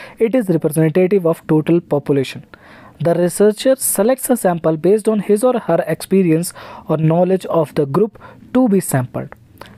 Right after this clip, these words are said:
Purposive sampling में क्या होता है, हम एक ऐसी research करना चाहते हैं, हम एक ऐसा sample लेना चाह रहे हैं जो हमारे purpose के according हो।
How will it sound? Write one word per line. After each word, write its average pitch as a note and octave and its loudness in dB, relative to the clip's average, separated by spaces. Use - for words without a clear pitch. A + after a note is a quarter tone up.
Purposive F#3 0
sampling G3 0
में F#3+ 4
क्या D3 0
होता C#3 0
है, E3 0
हम A#3+ -2
एक E3+ -2
ऐसी F#3 2
research G3+ 2
करना D#3+ 0
चाहते C#3+ 0
हैं, D#3+ 0
हम E3+ 4
एक D#3+ 0
ऐसा E3+ 0
sample F#3 -2
लेना D#3 2
चाह D3 0
रहे C#3+ 0
हैं F#3+ 2
जो F#3 4
हमारे F3 0
purpose G3+ 0
के F#3+ -2
according C3+ 0
हो। B2 -6